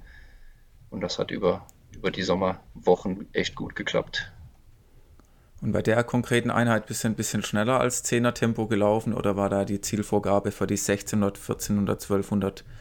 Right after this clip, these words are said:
Speaker 2: genau das Zehner Tempo zu treffen?
Speaker 1: Ähm, ja, die zwölfhunderter ging dann Richtung, Richtung zehn Kilometer Pace, die sechzehnhunderter waren minimal
Speaker 2: Mhm.
Speaker 1: langsamer und dann die vierhunderter waren eher Richtung, äh, fünf Kilometer oder fünftausend Meter Pace.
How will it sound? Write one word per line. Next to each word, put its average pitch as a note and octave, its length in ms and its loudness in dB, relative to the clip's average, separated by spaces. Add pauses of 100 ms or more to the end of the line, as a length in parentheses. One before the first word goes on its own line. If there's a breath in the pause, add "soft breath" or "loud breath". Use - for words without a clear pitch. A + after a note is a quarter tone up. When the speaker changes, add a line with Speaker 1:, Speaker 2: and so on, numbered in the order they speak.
(160 soft breath)
Speaker 2:
genau G2 240 2
das G2+ 160 0
Zehner G2 260 0
Tempo G2 300 -4
zu - 140 -10
treffen? - 420 -6 (600 soft breath)
Speaker 1:
Ähm, G2 760 4 (960)
ja, E2+ 320 4
die F#2 80 2
zwölfhunderter B2+ 520 8
ging B2 200 8
dann A2+ 100 8
Richtung, A2 400 6
Richtung G2+ 280 0
zehn G#2 180 4
Kilometer G#2 480 6
Pace, G2 300 6
die G#2 80 -2
sechzehnhunderter F#2+ 540 2
waren F2+ 200 4
minimal F#2 320 4
Speaker 2:
Mhm. F2 60 2
Speaker 1:
langsamer F#2+ 460 6
und F#2 200 2
dann F#2 100 2
die F#2 120 0
vierhunderter F#2 760 6 (520 loud breath)
waren F#2 360 6
eher F#2+ 300 8
Richtung, F2+ 600 4 (500)
äh, E2+ 840 4
fünf - 240 -2
Kilometer F2+ 540 2
oder F2+ 100 0
fünftausend F2+ 460 -2
Meter - 180 -2
Pace. - 400 -2